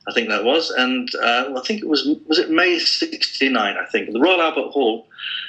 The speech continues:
And my brother, who is, uh, six years older than me,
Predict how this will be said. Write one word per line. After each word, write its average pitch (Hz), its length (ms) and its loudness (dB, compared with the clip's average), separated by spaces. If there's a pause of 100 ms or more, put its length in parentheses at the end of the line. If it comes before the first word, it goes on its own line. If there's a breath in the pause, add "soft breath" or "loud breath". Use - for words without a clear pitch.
(200 loud breath)
And 135 120 4
my 143 120 4
brother, 175 380 2
who 143 260 0
is, 123 520 0
uh, 120 520 0
six - 480 0
years 139 240 2
older 135 260 2
than 104 140 -4
me, 98 280 -2